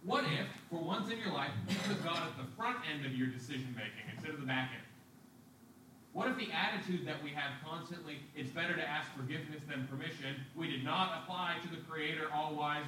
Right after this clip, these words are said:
good God of the universe? What if we said, "It's better to ask for forgiveness, or it's better to ask for permission from God, and he will lead you where you want to go"?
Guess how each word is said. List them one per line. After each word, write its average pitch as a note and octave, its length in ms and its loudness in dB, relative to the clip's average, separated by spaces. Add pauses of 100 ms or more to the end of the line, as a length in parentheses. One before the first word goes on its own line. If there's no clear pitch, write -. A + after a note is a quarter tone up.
good D3 240 0
God C3 280 2
of B2+ 60 -2
the B2+ 60 6
universe? - 600 2 (2500)
What F3 120 -4
if E3 140 -4
we - 60 -4
said, C#3+ 140 -4
"It's B2+ 160 -2
better D3 240 -2
to C3+ 60 -2
ask B2+ 240 0
for - 200 -10
forgiveness, C3 460 -2 (240)
or D3+ 60 -8
it's C3 120 -2
better F3 160 0
to D3 100 0
ask C#3 140 -4
for C3 100 -6
permission B2+ 560 -4
from B2+ 200 -8
God, - 180 0 (400)
and F3+ 180 4
he - 240 0
will B2+ 120 0
lead B2+ 240 4
you A#2 120 -4
where A2+ 120 -6
you A2 100 -8
want G#2 140 -6
to F#2 120 -8
go"? - 60 -12